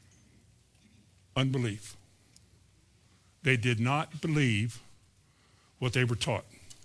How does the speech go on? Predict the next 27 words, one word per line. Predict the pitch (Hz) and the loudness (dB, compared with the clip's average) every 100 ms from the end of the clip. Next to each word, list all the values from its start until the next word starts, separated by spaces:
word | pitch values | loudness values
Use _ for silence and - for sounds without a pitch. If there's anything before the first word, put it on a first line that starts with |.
| - - - - - - | -20 -20 -20 -20 -18 -4
They | 123 | 0
did | 117 | 2
not | 120 | 2
believe | 127 135 - | 4 2 2
it. | - - - - - - _ _ _ _ _ _ _ _ _ _ _ _ | -8 -20 -20 -20 -20 -20 _ _ _ _ _ _ _ _ _ _ _ _
They | 139 | 0
did | 131 151 | 2 4
not | 160 160 | 4 4
live | 160 175 135 | 4 4 4
like | 120 123 - | 2 0 0
what | 139 | -2
they | 131 | 0
heard | 131 127 123 | 2 2 0
was | 120 | -2
true. | - 135 87 - - - _ _ _ _ _ _ _ _ _ _ _ _ - | -2 -4 -4 -12 -20 -20 _ _ _ _ _ _ _ _ _ _ _ _ -4
It | 131 | 0
wasn't | 143 160 147 170 | 2 2 2 0
essential | 131 - 170 151 - 120 117 | 2 2 2 0 -2 -4 -4
in | 135 | -2
their | 135 135 | 0 0
life | 135 139 117 117 - - | 2 2 2 -2 -10 -4
to | 160 | -2
follow | - 143 135 131 | 0 2 2 2
God's | 123 131 135 131 | 4 4 4 2
directions | 127 123 135 - 131 113 | 0 2 2 2 -2 -2
that | 107 120 | 0 -2
closely. | - 127 107 - 78 | 0 -2 -2 -6 -10